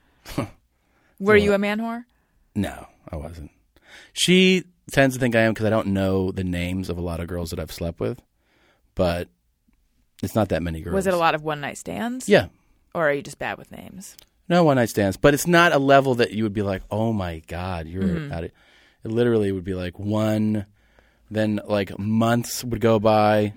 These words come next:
Speaker 1: somebody else, you know, it wasn't like that.
Speaker 2: Right.
Speaker 1: It wasn't like, dude, there was a few years where
Speaker 2: Right.
Speaker 1: I lost count. It
Speaker 2: Right,
Speaker 1: wasn't
Speaker 2: it's
Speaker 1: like
Speaker 2: just like you periodically got lucky.
Speaker 1: Yes.
Speaker 2: Did
Speaker 1: Yeah.
Speaker 2: you have any relationships, though?
Speaker 1: Not a lot. I would go out with people a few times.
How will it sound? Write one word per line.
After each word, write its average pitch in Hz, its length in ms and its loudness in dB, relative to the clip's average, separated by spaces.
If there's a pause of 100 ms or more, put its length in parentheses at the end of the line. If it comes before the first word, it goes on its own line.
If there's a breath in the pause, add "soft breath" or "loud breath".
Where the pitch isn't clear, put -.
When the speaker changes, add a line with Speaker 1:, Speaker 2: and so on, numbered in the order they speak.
Speaker 1:
somebody 101 440 0
else, 98 440 0 (200)
you 113 120 -2
know, 82 260 -4
it - 80 -10
wasn't 104 260 -2
like 87 140 -8
that. 85 240 -6 (180)
Speaker 2:
Right. 135 360 -10
Speaker 1:
It 120 60 2
wasn't 127 260 6
like, 113 320 2 (580 soft breath)
dude, 98 240 0
there 90 80 -4
was 95 140 -4
a - 20 -18
few 113 160 0
years 98 400 0
where 85 100 -8
Speaker 2:
Right. 82 240 -6 (120)
Speaker 1:
I - 40 -10
lost 95 240 -8
count. 101 380 -6
It - 60 -20 (180)
Speaker 2:
Right, 226 120 4
Speaker 1:
wasn't 160 100 2
Speaker 2:
it's 170 80 -2
Speaker 1:
like - 40 -10
Speaker 2:
just - 160 -10
like 156 220 -4
you 180 120 -8
periodically 160 520 -4
got 143 220 -6
lucky. - 340 -14 (160)
Speaker 1:
Yes. - 400 4 (340)
Speaker 2:
Did 220 160 -2
Speaker 1:
Yeah. 220 120 -2
Speaker 2:
you 233 240 -2
have 202 240 0
any 185 160 -4
relationships, 185 640 -8
though? 330 320 -6
Speaker 1:
Not 104 160 -4
a 113 60 -2
lot. 120 260 0 (840)
I 95 40 -4
would 104 100 -2
go 107 120 0
out 104 40 0
with 101 80 -4
people 101 320 -4 (500)
a - 40 -20
few - 280 -2
times. 107 520 -6